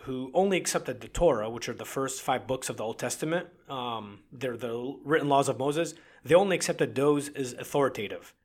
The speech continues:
They didn't really pay much attention to anything else that was written after that. And because of that, they denied many doctrines that were held by Jews. Even the Pharisees, who would often kind of get in little fights with Jesus about, uh, about the law, uh,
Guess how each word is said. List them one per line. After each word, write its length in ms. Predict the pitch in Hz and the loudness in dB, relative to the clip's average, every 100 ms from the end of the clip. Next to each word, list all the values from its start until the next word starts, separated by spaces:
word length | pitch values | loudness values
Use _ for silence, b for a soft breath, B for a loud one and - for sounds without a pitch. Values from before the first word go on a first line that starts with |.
| - | -6
They 80 | 151 | 2
didn't 200 | 233 196 | 4 6
really 180 | 190 175 | 4 4
pay 200 | 170 160 | 2 2
much 360 | 139 147 151 | 4 2 4
attention 480 | 151 143 139 147 143 | 0 0 0 0 -2
to 260 | - - 156 | -4 -6 -2
anything 480 | 151 151 143 139 | 0 0 -2 -2
else 240 | 123 143 131 | 0 0 0
that 140 | 120 | -2
was 140 | 123 123 | -2 -4
written 220 | 127 123 | -4 -4
after 340 | 110 135 165 | -2 -2 0
that. 300 | 151 160 160 | 4 4 2
And 280 | - 143 127 | -4 -8 -6
because 460 | 123 - 143 156 160 | -6 2 4 6 4
of 160 | 170 | 2
that, 400 | 170 202 208 - - | 4 6 6 2 -8
they 580 | 151 139 143 139 135 | -6 2 4 4 0
denied 420 | 127 127 139 139 131 | -2 0 2 2 2
many 180 | 139 | 0
doctrines 680 | 113 156 160 123 104 101 - | 4 4 2 -2 -8 -12 -10
that 140 | 123 113 | -6 -2
were 80 | |
held 200 | 113 170 | 2 2
by 100 | 143 | 2
Jews. 400 | 107 107 98 101 - _ _ _ | -2 -6 -10 -14 -20 _ _ _
Even 260 | 180 190 190 | -2 2 2
the 80 | 143 | 4
Pharisees, 680 | 208 233 156 143 120 117 | 8 10 8 2 -4 -6
who 160 | - 135 | -4 -2
would 160 | 131 123 | -2 -2
often 340 | 127 123 135 120 | 0 0 -2 -4
kind 180 | 127 123 | -4 -4
of 280 | 107 - _ 151 | -6 -16 _ -8
get 140 | 147 135 | -4 -4
in 160 | 135 | -2
little 240 | 127 127 113 | 0 0 0
fights 300 | 151 143 131 | -2 -2 -4
with 140 | 113 | -8
Jesus 440 | 123 117 117 113 | -8 -6 -6 -8
about, 340 | 120 117 117 - - | -8 -6 -6 -8 -12
uh, 200 | 123 117 - _ - | -12 -12 -18 _ -8
about 220 | 143 127 | -2 -2
the 80 | 120 | 2
law, 320 | 123 107 101 b b b b b - 139 | 4 4 0 b b b b b -10 -4
uh, 180 | 123 | -2